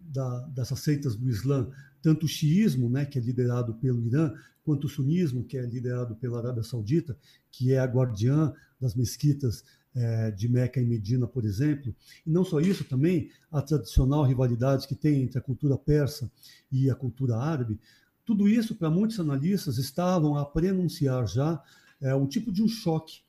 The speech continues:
entre esses dois países, que al-, em algum momento, ah, aconteceriam com ou sem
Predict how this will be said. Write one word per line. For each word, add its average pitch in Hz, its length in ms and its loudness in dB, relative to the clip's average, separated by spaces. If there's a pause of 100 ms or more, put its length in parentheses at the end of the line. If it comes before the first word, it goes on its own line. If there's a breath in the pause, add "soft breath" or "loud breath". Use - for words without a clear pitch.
entre 151 260 2
esses 127 260 0
dois 143 180 6
países, 120 520 2 (360 soft breath)
que 226 240 6
al-, 190 220 4
em 180 100 6
algum 175 280 6
momento, 175 600 4 (140)
ah, 131 280 0
aconteceriam 147 800 2 (380 soft breath)
com 185 240 6
ou 196 160 2
sem 160 380 2